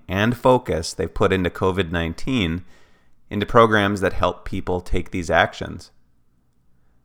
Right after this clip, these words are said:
What if, instead of priming people with f-, fearful phrases like, "Stay home, stay safe, we're in this together,"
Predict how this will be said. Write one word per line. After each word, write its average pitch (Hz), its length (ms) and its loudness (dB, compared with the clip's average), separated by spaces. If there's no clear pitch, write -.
What 123 240 4
if, 95 360 2
instead 92 340 -2
of 82 180 -6
priming 101 500 2
people 92 360 -4
with 87 140 -4
f-, - 240 -6
fearful 101 380 2
phrases 92 540 2
like, 80 200 -2
"Stay 90 420 -2
home, 90 420 0
stay 82 320 -4
safe, 90 500 -2
we're 85 160 -2
in 92 140 0
this 87 140 -4
together," 90 720 -2